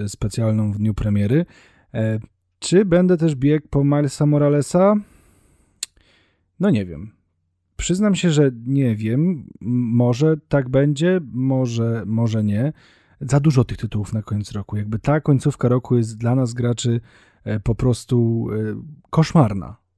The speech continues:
No bo w-, wychodzi-, wychodzą tytuły, które po prostu warto byłoby ograć. No ale to też człowiek nie jest w stanie przecież, nie wiem, kupić gier za dwa tysiące i siedzieć w domu grać. Nie no, zakładam, że, no, może ktoś jest w stanie. Ja na przykład, powiem szczerze, nie jestem,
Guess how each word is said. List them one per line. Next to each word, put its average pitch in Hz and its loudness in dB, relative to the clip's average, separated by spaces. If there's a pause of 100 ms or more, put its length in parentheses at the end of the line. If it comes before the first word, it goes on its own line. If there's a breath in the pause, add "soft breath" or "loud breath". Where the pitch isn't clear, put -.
(140)
No 147 -4
bo 175 2
w-, 165 -6
wychodzi-, 196 -2
wychodzą 202 2
tytuły, 170 2 (720 soft breath)
które 202 2
po 208 -2
prostu 185 -2
warto 165 0
byłoby 196 0
ograć. 117 -4
No 113 -2
ale 139 0 (140)
to 139 0
też 123 -4
człowiek 113 -4
nie 113 0
jest 104 0
w - -4
stanie 113 2
przecież, - -6
nie 107 -2
wiem, 98 -2
kupić 110 -4
gier 107 -2
za 107 -4
dwa 104 -2
tysiące 113 -2 (400 soft breath)
i 117 -4
siedzieć 110 2
w 104 -2
domu 107 2
grać. 180 2
Nie 151 2
no, 123 4 (100)
zakładam, 143 4
że, 156 2
no, 160 -2
może 147 2
ktoś - -4
jest 147 4
w - -18
stanie. 98 -6
Ja 139 0
na 202 2
przykład, 170 -4
powiem 147 4
szczerze, 123 0
nie 110 2
jestem, 156 -2